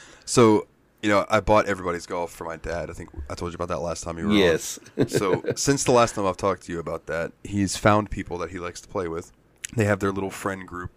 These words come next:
Speaker 1: thing,
Speaker 2: Mm-hmm.
Speaker 1: and, uh, they're from all over the world. And, uh, he's like, "Man, typing on this keyboard on the screen is a pain in the ass." And I just
Speaker 2: Oh,
Speaker 1: looked at him.
Speaker 2: God.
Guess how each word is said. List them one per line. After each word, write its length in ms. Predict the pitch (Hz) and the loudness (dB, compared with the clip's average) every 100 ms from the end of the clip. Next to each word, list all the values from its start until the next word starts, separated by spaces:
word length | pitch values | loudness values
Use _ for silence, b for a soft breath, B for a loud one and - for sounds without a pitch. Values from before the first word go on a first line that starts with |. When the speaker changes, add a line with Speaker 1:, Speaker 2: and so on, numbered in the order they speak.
| _ _ | _ _
Speaker 1:
thing, 280 | 92 85 107 | -8 0 2
Speaker 2:
Mm-hmm. 240 | 101 101 | 2 2
Speaker 1:
and, 240 | 107 87 85 | 0 -2 -4
uh, 160 | 85 | -4
they're 160 | 85 87 | -4 -8
from 180 | 87 87 | -8 -8
all 180 | 92 | -8
over 180 | 92 90 | -8 -10
the 80 | 87 | -12
world. 320 | 87 90 85 85 _ B B B B B B B B - | -12 -10 -10 -12 _ B B B B B B B B -6
And, 300 | 82 82 80 | -2 -2 0
uh, 280 | 78 76 76 - | -2 -2 -4 -8
he's 380 | - 104 101 - | -10 -4 -2 0
like, 360 | 95 87 - - - | 0 0 -4 -20 -8
"Man, 200 | 113 92 | -4 -2
typing 340 | 117 123 135 | -2 -2 -4
on 140 | 98 90 | -6 -10
this 340 | 85 - - _ _ _ - | -12 -12 -14 _ _ _ -12
keyboard 520 | - 131 95 87 82 - | -8 -4 -4 -6 -10 -10
on 140 | 92 85 | -10 -4
the 60 | |
screen 380 | - 98 123 110 | -6 -4 -8 -8
is 100 | 82 | -12
a 40 | |
pain 260 | - 107 117 | -10 -8 -6
in 80 | 92 | -8
the 120 | 76 | -8
ass." 400 | 92 104 87 - | -2 -2 -2 -8
And 80 | 87 | -10
I 40 | |
just 120 | 82 92 | -2 0
Speaker 2:
Oh, 80 | |
Speaker 1:
looked 160 | 87 78 | 0 0
at 40 | |
him. 60 | 73 | -2
Speaker 2:
God. 260 | 69 - | -2 -6